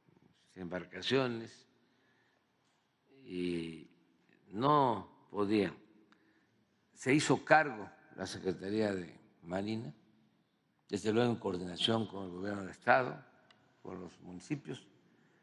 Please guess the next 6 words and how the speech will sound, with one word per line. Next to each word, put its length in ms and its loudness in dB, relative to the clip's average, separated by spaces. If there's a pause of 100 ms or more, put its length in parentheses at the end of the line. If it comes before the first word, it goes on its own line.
(220)
y 120 -4
ya 160 12
se 380 0 (240)
resolvió 540 2 (1040)
ese 440 0 (420)
problema. 420 -12